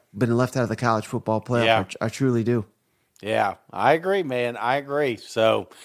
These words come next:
Speaker 2: hey, we got one team in. That's what matters. We just needed one, <laughs> one, what would they say, one fox in the hen house. That's it, you know? <laughs>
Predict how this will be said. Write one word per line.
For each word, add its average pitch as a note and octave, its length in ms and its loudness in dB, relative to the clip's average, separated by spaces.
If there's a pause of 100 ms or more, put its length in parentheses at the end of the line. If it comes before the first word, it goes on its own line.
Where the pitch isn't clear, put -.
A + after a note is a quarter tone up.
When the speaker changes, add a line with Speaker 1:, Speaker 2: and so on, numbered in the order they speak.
(160)
Speaker 2:
hey, E3+ 180 8
we D3 120 -6
got G3+ 240 4
one G#3+ 200 -4
team G#3 280 -2
in. D#3+ 340 -6
That's C#3 240 0
what F#3+ 200 2
matters. D3+ 340 -2
We D#3+ 100 -4
just F3+ 220 -2
needed F#3 260 4
one, F3+ 300 2 (200)
<laughs> - 180 -20
one, E3+ 320 2
what F3+ 180 4
would F#3 120 -2
they E3 60 -4
say, C#3 200 -6
one F#3 260 2
fox F#3+ 400 4
in D#3 80 -20
the D3 80 -10
hen D3 220 -4
house. C3 280 2
That's F3 240 4
it, F3 260 4 (120)
you C3+ 140 0
know? E3 240 4
<laughs> F3 580 0